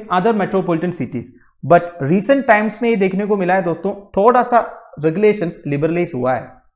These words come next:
दिल्ली का देखिए, दिल्ली में भी रूल्स कुछ अलग नहीं है दोस्तों। पब्लिक प्लेस में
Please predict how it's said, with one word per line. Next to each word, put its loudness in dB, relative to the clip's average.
दिल्ली 4
का 4
देखिए, 0
दिल्ली 0
में -2
भी -2
रूल्स 0
कुछ -6
अलग 0
नहीं -4
है -4
दोस्तों। -4
पब्लिक 2
प्लेस 0
में -8